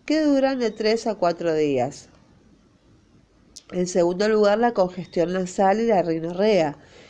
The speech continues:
En el catarro aparece siempre y sobre todo en niños puede acumularse moco en la zona de los oídos,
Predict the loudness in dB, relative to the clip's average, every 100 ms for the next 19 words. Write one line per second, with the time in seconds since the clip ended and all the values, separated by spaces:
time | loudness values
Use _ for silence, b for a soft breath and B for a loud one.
0 | B B 0 0 2 0 2 2 4 4
1 | 2 2 2 2 2 0 -8 -4 -2 -2
2 | -2 -10 -10 -12 -6 -4 -2 -4 -4 0
3 | 4 6 6 4 2 -2 -6 -6 -4 -2
4 | 0 -2 -6 b b b b 2 4 4
5 | 2 0 0 2 0 0 -2 0 0 0
6 | 0 2 4 2 -2 -6 -6 -6 -2 -2
7 | -2 -2 0 0 0 2 2 0 -2 -10